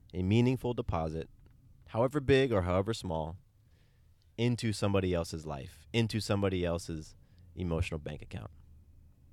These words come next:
I know I'm absolutely inspired. Absolutely inspired. I'm, I'm super happy that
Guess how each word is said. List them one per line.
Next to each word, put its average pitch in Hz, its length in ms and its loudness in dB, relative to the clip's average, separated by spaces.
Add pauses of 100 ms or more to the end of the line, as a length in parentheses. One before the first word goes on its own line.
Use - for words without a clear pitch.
(2250)
I 117 100 6
know 135 200 12
I'm 127 320 6
absolutely 104 800 2
inspired. 80 640 -6 (760)
Absolutely 135 540 6
inspired. 82 440 0
I'm, 92 160 -2
I'm 98 140 0
super 165 320 4
happy 135 380 6
that 104 280 4